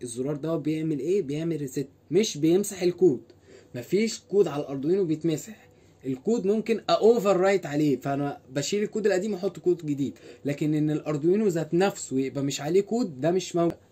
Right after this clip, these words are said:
ما ينفعش. يعني الاردوينو لما تجيب وترفع عليه كود هيفضل عليه كود. خلاص؟ فلما بدوس ريست، آه، بوتون دي، انا كاني برستر الاردوينو. هل انا لو، لو رسترت اللاب مثلًا، آه، الويندوز هتقع؟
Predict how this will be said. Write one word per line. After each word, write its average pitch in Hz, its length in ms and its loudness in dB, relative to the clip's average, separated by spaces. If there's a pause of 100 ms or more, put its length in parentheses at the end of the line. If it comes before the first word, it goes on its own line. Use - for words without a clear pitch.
ما 131 60 -6
ينفعش. 139 600 -4 (300)
يعني 123 160 -12 (160)
الاردوينو 143 460 -2
لما 156 200 0
تجيب 147 300 0
وترفع 175 320 -6
عليه 180 120 0
كود 226 320 -8 (100)
هيفضل 170 380 0
عليه 160 200 2
كود. 160 300 -4 (720)
خلاص؟ 175 280 -4 (300)
فلما 147 260 -2
بدوس 156 360 0
ريست، 185 320 0 (720)
آه، 135 160 -8
بوتون 190 400 -2
دي، 226 200 -4
انا 170 120 -2
كاني 190 280 0
برستر 180 480 -2
الاردوينو. 139 520 -2
هل 165 140 2
انا 196 160 2
لو، 175 320 0
لو 143 220 -2
رسترت 175 500 -4
اللاب 147 400 0 (300)
مثلًا، 131 360 -6 (760)
آه، 123 460 -6
الويندوز 170 320 0
هتقع؟ 190 400 0